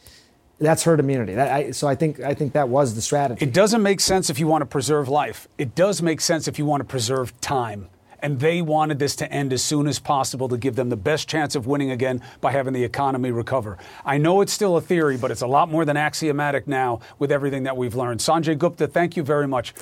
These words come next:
Speaker 2: Appreciate you giving it to us straight.
Speaker 1: You got it, buddy.
Speaker 2: All right.
Speaker 1: Talk to you soon.
Speaker 2: All right, now this is good news. Squeezing extra doses out of the Pfizer vaccine.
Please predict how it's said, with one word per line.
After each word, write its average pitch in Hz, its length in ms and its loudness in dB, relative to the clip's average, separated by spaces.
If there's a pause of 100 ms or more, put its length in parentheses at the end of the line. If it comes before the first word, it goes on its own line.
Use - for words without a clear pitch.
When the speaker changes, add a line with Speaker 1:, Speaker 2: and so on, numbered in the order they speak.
(140)
Speaker 2:
Appreciate 160 440 0
you 131 80 -6
giving 135 240 -4
it 120 60 -10
to 139 100 -2
us 117 80 -2
straight. 101 260 -4 (1300)
Speaker 1:
You 131 100 2
got 120 140 4
it, 98 60 -4
buddy. 110 180 -2 (180)
Speaker 2:
All 117 60 -8
right. 101 100 -4
Speaker 1:
Talk 120 160 2
to 131 60 0
you 117 40 0
soon. 104 200 -6 (460)
Speaker 2:
All 220 80 4
right, 190 160 4
now 202 100 4
this 254 160 4
is 240 80 2
good 262 160 2
news. 320 460 0
Squeezing 220 520 2
extra 214 300 -2
doses 202 400 2
out 190 100 4
of 190 60 -2
the 175 60 0
Pfizer 175 400 0
vaccine. 113 540 -2